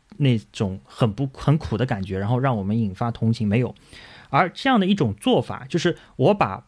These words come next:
不幸的人拍的就是不幸，但是我好像也没有引起你们这些观众的同情。这样一个做法呢，在，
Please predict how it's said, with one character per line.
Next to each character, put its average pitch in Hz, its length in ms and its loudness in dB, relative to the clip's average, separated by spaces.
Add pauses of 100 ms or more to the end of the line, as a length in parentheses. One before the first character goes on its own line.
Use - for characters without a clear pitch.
不 175 140 0
幸 208 240 2
的 127 80 2
人 98 240 -2
拍 180 260 -2
的 139 260 -2 (300)
就 180 160 2
是 131 80 0
不 104 140 -4
幸， 107 180 -2
但 143 160 0
是 135 120 -4
我 113 200 0
好 110 140 -4
像 110 200 -2
也 95 60 -4
没 101 120 0
有 120 100 2
引 107 180 0
起 123 160 -2
你 98 100 0
们 92 360 -6 (120)
这 117 140 -4
些 107 80 -4
观 127 180 0
众 123 140 0
的 101 60 -2
同 117 260 0
情。 101 220 -4 (240)
这 - 100 0
样 202 80 6
一 185 40 2
个 185 60 2
做 190 200 2
法 107 140 -4
呢， 92 120 -8 (240)
在， 135 340 -2